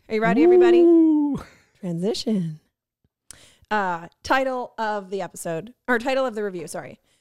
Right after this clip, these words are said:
Speaker 1: Good words enter my ear holes weekly. Five stars. <laughs> I go, that one
Speaker 2: You
Speaker 1: got
Speaker 2: loved
Speaker 1: me.
Speaker 2: it.
Speaker 1: That's why I picked it.
Speaker 2: You loved it.
Speaker 1: The title was so good. Just start listening.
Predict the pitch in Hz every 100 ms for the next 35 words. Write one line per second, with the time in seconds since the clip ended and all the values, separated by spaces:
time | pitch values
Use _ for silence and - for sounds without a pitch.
0 | _ - 311 311 254 247 240 220 220 226
1 | 220 220 214 190 180 180 170 170 156 -
2 | - _ _ _ _ _ _ _ - 165
3 | - 196 - - _ _ _ _ _ -
4 | - - - - - - _ _ _ _
5 | _ _ - 392 392 403 254 320 - 277
6 | - 143 117 - - 262 330 381 - -
7 | - 202 - 127 120 113 107 220 311 285
8 | 233 - 269 247 254 180 - _ _ _
9 | 494 - 269 196 196 220 214 208